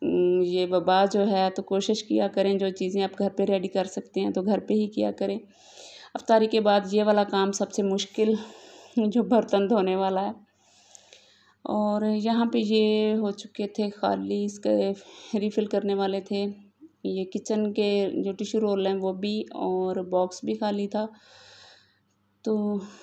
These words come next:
ये दो तीन दिन हो गए हैं, तो जब भी कोई टिश्यू लेने लगता था, तो नहीं मिलता था उसको। तो मैं, सो, ये भी एक काम छोटा सा था, लेकिन रह गया करते करते। तो आज finally इसकी भी बारी आ गई।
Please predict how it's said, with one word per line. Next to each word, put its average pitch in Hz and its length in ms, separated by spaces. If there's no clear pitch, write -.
ये 226 120
दो 240 140
तीन 240 200
दिन 240 180
हो 208 140
गए 190 100
हैं, 202 160
तो 214 160
जब 208 180
भी 220 100
कोई 214 120
टिश्यू 214 260
लेने 196 220
लगता 190 300
था, 208 140
तो 202 100
नहीं 214 260
मिलता 196 320
था 202 140
उसको। 190 260
तो 190 100
मैं, 190 200
सो, - 360
ये 214 160
भी 240 140
एक 254 140
काम 208 240
छोटा 262 260
सा 269 220
था, 220 80
लेकिन 220 260
रह 196 200
गया 196 200
करते 185 320
करते। 180 420
तो - 60
आज 202 280
finally 196 480
इसकी - 280
भी 202 100
बारी 190 320
आ 190 140
गई। 190 260